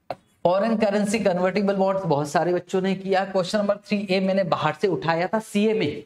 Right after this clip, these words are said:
से उठाया था, सभी बच्चों ने attempt किया, thank God। Question number three ए सभी ने attempt किया और सही सही attempt किया, अच्छा लगा कि नया question आया तो अब आप handle कर सकते हो। इसके अलावा sir, इसके अलावा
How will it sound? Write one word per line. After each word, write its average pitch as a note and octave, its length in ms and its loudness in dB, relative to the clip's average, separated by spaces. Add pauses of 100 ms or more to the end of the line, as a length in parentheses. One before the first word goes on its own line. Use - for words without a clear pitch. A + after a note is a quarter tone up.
(500)
से G#3 40 0
उठाया F3+ 360 0
था, A3 120 -2
सभी B3+ 260 2
बच्चों G#3+ 260 0
ने G#3 80 0
attempt F3 320 0
किया, F3 280 -2 (200)
thank C3+ 260 0
God। G#2+ 180 -6 (320)
Question F3+ 300 0
number G3+ 240 0
three G3 220 -2 (100)
ए F3 180 2
सभी E3 360 0
ने F#3+ 100 0
attempt F3+ 340 -2
किया A3+ 180 0
और A3 60 -4
सही G#3 300 0
सही E3 240 0
attempt A2 380 -8
किया, A2 100 -12 (260)
अच्छा C#3 240 0
लगा B2+ 220 0
कि D#3+ 120 0
नया F3 260 0
question F#3 340 -2
आया F#3 160 2
तो A3 120 0
अब F3+ 100 2
आप D#3+ 200 -2
handle D3 320 -4
कर C3 140 -4
सकते - 340 -8
हो। - 60 -10 (1500)
इसके G3+ 260 -2
अलावा A#3+ 320 2
sir, B3 220 0
इसके - 380 -2
अलावा A3 340 2